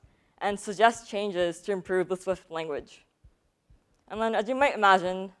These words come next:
there's a process that comes with it. And they offer this template, what you wanna change, why you wanna change it, what your solution is, and a little bit more about your solution,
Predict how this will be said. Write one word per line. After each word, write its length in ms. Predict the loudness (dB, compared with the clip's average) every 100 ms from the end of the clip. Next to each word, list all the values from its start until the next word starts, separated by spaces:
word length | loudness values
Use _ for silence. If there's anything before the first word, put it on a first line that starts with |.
| -6
there's 240 | -2 0
a 280 | 2 2 2 -4 4
process 380 | 6 6 4 2
that 160 | -2
comes 200 | -4 -10
with 100 | -4
it. 180 | -4 -4 _ -20 _ -2
And 160 | 4
they 100 | 8
offer 400 | 10 10 8 4 2
this 180 | 0 -2
template, 400 | -4 -2 -4 -6 _ -20 _ _ -20 -20 _ -20 0
what 160 | 2 2
you 80 |
wanna 160 | 0 -2
change, 520 | -2 -4 -2 -4 -6
why 200 | 4 6
you 100 | 8
wanna 160 | 4 0
change 320 | -4 -6 0
it, 240 | 2 2 -2 -20 _ _
what 240 | 4 4 4
your 100 | -4
solution 460 | -2 -2 -2 0
is, 320 | 2 2 0 -2
and 300 | 0 2 2
a 40 |
little 280 | 2 4 2
bit 280 | 2 0 -2
more 280 | 0 4 4
about 340 | 4 2 2
your 100 | -2
solution, 640 | -14 -10 -12 -8 -8 -8